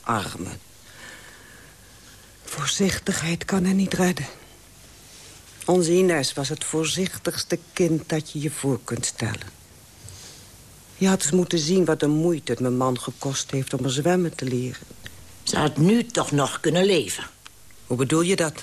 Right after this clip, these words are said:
Speaker 2: Uw dochter was onderwijzeres. Waarom moest ze een geweer in handen nemen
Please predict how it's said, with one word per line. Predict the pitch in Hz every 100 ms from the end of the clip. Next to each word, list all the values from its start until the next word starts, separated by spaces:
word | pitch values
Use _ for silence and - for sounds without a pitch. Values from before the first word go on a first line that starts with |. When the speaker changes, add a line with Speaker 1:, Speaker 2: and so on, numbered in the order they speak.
| -
Speaker 2:
Uw | -
dochter | 175 190 -
was | 208
onderwijzeres. | 208 226 220 202 214 175 139 - - - - - - -
Waarom | - 202 208
moest | 220 214
ze | 214
een | 185
geweer | 180 170 170
in | 147
handen | 139 131 127
nemen | 120 123 147